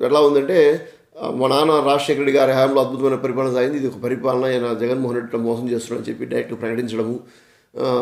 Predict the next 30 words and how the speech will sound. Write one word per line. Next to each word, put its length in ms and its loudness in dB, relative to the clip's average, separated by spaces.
ముఖ్యమైన 480 2
ప్రాంతాల 420 2
కడప, 520 0
పులివెందుల్లో 440 2
కూడా 380 0
వివేకానంద 460 2
కూతుర్ని 520 -2
లేకపోతే 640 0
ఇట్లా 260 2
ముఖ్యమైన 460 4
ఇంట్లో 260 4
వాళ్ళని 220 4
పోటీ 280 -2
పెడతామంటుండడం, 760 -2
ఇవన్నీ 200 0
చూస్తే 200 -2
ఏమవుతుందంటే 540 -2
ఓటు 220 4
బ్యాంక్ 400 2
చీల్చడము 500 2
అన్ని 180 2
తర్వాత 280 0
సంగతి. 260 -2
గ-, 380 0
జగన్మోహన్ 420 2
రెడ్డికి 240 0
ఎసరు 220 -2
పెట్టేంత 400 -2
పరిస్థితి 640 -4
తీసుకొస్తుందా? 760 -8